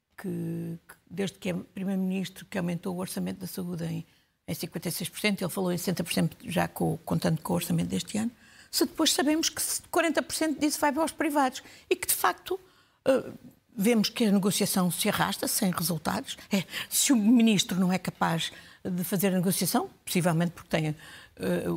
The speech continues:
os braços tolhidos pelo, pelas finanças, é, é a altura do Primeiro-Ministro aparecer em cena. E, e, sobretudo, quando nós sabemos que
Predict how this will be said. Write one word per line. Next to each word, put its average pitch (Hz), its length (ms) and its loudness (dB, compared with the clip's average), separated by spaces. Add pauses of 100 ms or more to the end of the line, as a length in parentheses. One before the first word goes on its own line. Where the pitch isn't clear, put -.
os 156 140 2
braços 160 360 2
tolhidos 208 560 -2 (140)
pelo, 151 280 -2 (380)
pelas 156 180 0
finanças, 202 600 0 (360)
é, 240 140 2
é 226 60 4
a - 20 6
altura 175 300 0
do 180 100 0
Primeiro-Ministro 185 840 0 (340)
aparecer 185 380 0
em 240 80 6
cena. 208 420 4 (400)
E, 196 800 6
e, - 20 -2
sobretudo, 247 600 0
quando 311 240 4
nós 302 260 6
sabemos 247 400 4
que 202 400 2